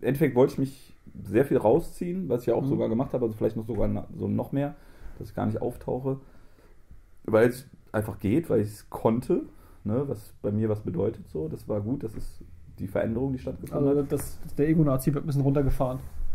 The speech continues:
Speaker 1: Absolut. Ne, und das ist für mich ein ganz wichtiger Prozess gewesen und den ich sehr genossen habe oder immer noch genieße. Und, ähm, ja, dann hat's aber trotzdem stattgefunden und dann war es halt wieder so dieses, äh,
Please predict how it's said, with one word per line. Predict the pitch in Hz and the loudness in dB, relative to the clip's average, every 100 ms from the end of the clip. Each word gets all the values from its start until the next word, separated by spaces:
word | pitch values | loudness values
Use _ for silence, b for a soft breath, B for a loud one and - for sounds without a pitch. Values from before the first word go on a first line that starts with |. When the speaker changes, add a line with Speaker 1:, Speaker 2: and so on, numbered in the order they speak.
| - | 4
Speaker 1:
Absolut. | 139 135 139 - - - - - - - - - - | 4 4 4 4 -2 -10 -8 -6 -6 -6 -8 -8 -4
Ne, | 95 | 0
und | 120 | 0
das | 117 | -2
ist | 113 | -4
für | 113 | -4
mich | 113 113 | -4 -2
ein | 104 | -4
ganz | 110 117 | -4 -6
wichtiger | 131 - 110 | -8 -6 -6
Prozess | - 147 139 | -4 -6 -6
gewesen | 135 143 151 139 | -6 -6 -6 -6
und | 120 113 | -8 -6
den | 110 | -8
ich | 107 | -4
sehr | 117 | -2
genossen | 104 104 127 131 | -2 -2 -4 -6
habe | 139 135 | -4 -6
oder | 104 | -4
immer | 107 107 | -2 -2
noch | 107 | -4
genieße. | 104 101 135 170 165 b b b b - - - - - - - - - | -4 -4 -4 -8 -12 b b b b -20 -20 -20 -20 -20 -20 -20 -16 -6
Und, | 95 98 98 98 98 | 0 0 0 -2 -4
ähm, | 90 90 101 92 - - b b b b b - | -4 -4 -4 -8 -14 -16 b b b b b 2
ja, | 98 104 | 6 6
dann | 92 | 6
hat's | 95 - 98 | 0 -2 0
aber | 92 90 | 0 0
trotzdem | 110 98 | -4 -6
stattgefunden | 95 98 98 - 95 101 | -8 -8 -8 -4 -2 0
und | 98 | -2
dann | 95 87 80 | -2 -2 -2
war | 90 104 | 0 0
es | - | 4
halt | 104 104 | 2 4
wieder | 107 104 | 6 6
so | 101 | 4
dieses, | 101 101 98 - - b b b b - | 0 0 -2 -4 -14 b b b b 2
äh, | 101 104 101 101 | 6 8 10 8